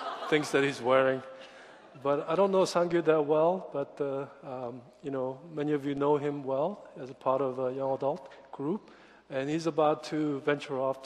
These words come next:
to, uh, Y W A M in Kansas City this week, uh, for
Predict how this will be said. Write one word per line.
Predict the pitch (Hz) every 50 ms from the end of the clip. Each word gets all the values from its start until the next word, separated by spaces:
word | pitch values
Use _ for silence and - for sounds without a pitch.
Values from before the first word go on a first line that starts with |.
| -
to, | - 139 139 135 135
uh, | 131 131 131 131
Y | 127 120 131 139 143
W | 147 139 131 127
A | 127
M | 123 123 123 - 143
in | 127 127
Kansas | - - 147 139 131 135 117 -
City | - 151 139 139
this | 123 127 120 - - -
week, | 139 165 202 - - - - - - - - - _ _
uh, | 127 123 123 123 120 123 123 127 123 - - - -
for | - 127 127 127 127 127 127 123 123 120